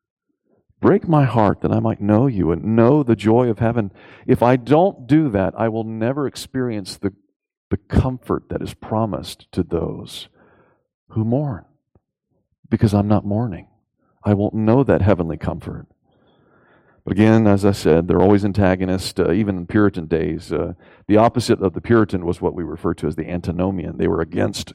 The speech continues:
God's law. Because God has given us grace, you don't ever focus on law, you don't ever focus on sin, you never even mention sin, because now you're a saved person.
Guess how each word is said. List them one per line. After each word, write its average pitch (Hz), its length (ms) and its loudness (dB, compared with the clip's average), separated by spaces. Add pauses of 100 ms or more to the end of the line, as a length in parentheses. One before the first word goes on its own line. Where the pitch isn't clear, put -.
God's 85 320 -2
law. 82 400 -6 (540)
Because 98 240 2
God 104 260 4
has 98 80 0
given 120 220 4
us 104 80 0
grace, 123 360 4
you 107 60 2
don't 110 140 4
ever 147 160 6
focus 143 320 0
on 139 120 0
law, 135 220 2
you 123 80 -2
don't 123 140 0
ever 135 180 0
focus 131 320 -4
on 127 160 -4
sin, 127 220 -6
you 113 60 -6
never 147 180 -2
even 127 180 -6
mention 98 360 -6
sin, - 500 -18 (420)
because 92 260 -2
now 110 260 2
you're 101 140 0
a 90 40 -4
saved 107 400 -2
person. - 500 -10